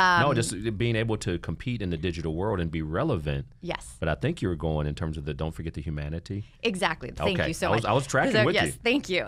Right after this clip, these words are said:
Speaker 2: Um, so I think it's so important that you're coding and that you,
Speaker 1: Yes.
Speaker 2: you know, are on social media to show that you understand it and everything like that. But I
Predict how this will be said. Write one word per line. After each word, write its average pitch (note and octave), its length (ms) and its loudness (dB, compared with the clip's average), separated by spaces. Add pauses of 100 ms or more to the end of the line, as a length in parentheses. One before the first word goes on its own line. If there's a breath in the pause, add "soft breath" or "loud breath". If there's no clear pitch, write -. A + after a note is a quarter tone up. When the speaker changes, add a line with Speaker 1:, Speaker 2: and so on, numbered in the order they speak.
(120)
Speaker 2:
Um, G3+ 360 4
so G#3 320 4
I G3 120 0
think G#3 140 0
it's G3+ 100 -2
so A#3 100 2
important A3+ 360 0
that F#3+ 120 -4
you're F#3 120 0
coding A#3+ 600 2
and F3+ 120 0
that E3+ 120 2
you, F3+ 260 0
Speaker 1:
Yes. E3 80 -4
Speaker 2:
you F3+ 100 -2
know, E3+ 80 2
are F3 100 6
on G3 140 2
social G3+ 260 -4
media F3+ 300 -4
to E3+ 100 -2
show E3+ 220 -2
that E3 140 -6
you E3 300 -2
understand F#3 600 -2
it F3 100 -2
and F3 100 -6
everything F3 380 -2
like E3+ 220 -6
that. E3+ 240 0 (320 loud breath)
But F3+ 320 4
I E3 260 4